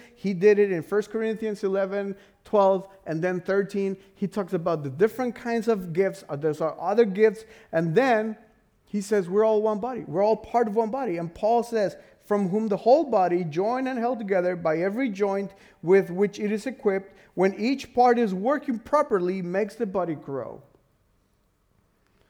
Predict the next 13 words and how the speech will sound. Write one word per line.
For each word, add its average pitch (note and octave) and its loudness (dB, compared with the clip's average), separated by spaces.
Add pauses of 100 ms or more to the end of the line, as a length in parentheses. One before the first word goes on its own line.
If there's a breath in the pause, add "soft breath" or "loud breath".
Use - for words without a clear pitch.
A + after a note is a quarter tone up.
(380)
When A#3 2
we D#4+ 8
work D4 4
properly, C4 4
the A3+ 2
body G#3 2
grows. D#3 -6 (2000)
That's B3 -2
what C4 -2
we B3 -2
need A#3 -4
to A#3 -12
do. B3 -10